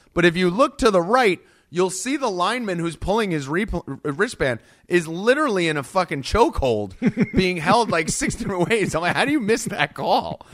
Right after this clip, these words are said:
Speaker 1: Like, it's just, it's disgraceful. Uh, do you have another one, Rob?
Speaker 2: Yeah. I think, uh, particularly in the N F L,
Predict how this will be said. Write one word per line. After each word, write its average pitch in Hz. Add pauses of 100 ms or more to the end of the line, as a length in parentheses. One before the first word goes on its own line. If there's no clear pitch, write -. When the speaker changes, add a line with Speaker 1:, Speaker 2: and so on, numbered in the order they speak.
(200)
Speaker 1:
Like, 143
it's 143
just, 160
it's 135
disgraceful. 123 (320)
Uh, 104
do 104
you 139
have 151
another 139
one, 151
Rob? 156 (1300)
Speaker 2:
Yeah. 120 (440)
I 156
think, 170
uh, 117 (140)
particularly 226
in 156
the 135
N 117
F 101
L, 80